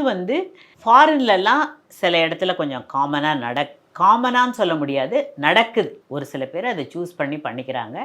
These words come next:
நம்ம ஊர்ல வாட்டர் பர்திங் இன்னும் பிரபலம் ஆகல, ரொம்ப ஃபியூ சென்டர்ஸ்ல நடக்குது. But வாட்டர் பர்திங் இல்லைனாலும் உங்களுக்கு ஒரு பயம் இருக்கு,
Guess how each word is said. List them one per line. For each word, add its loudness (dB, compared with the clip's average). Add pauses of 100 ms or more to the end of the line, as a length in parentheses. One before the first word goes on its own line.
(240)
நம்ம -6 (140)
ஊர்ல 0 (100)
வாட்டர் 6
பர்திங் 2
இன்னும் -4
பிரபலம் 4 (160)
ஆகல, 0 (540)
ரொம்ப -2
ஃபியூ -2
சென்டர்ஸ்ல -2
நடக்குது. -6 (220)
But -2 (120)
வாட்டர் 2 (140)
பர்திங் 4
இல்லைனாலும் 2
உங்களுக்கு -2
ஒரு -2
பயம் 4
இருக்கு, -2